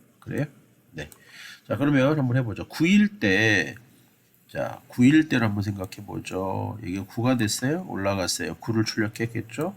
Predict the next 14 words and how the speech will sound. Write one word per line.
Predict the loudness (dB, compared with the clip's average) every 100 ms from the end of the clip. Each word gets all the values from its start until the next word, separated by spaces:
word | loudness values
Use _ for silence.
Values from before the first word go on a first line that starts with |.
| _
구 | _ -18
출력하고요. | -8 -6 -6 -8 -14 -14 -12 -12 -12 -20 -20 -20 -20 -10
그 |
다음에 | -2 2 2
십보다 | 2 -2 -2 -2
작아요? | 0 0 2 0
구는? | 0 0 -2 -4
네, | -4 -4
그래요. | -6 -12 -12 -14 -12 -4
이제 | 0 2 4 4
여기 | 4 4
와서 | 2 2 0
십이 | -2 -2
됐겠네요. | -6 -4 -4 -2 -2 -2 -6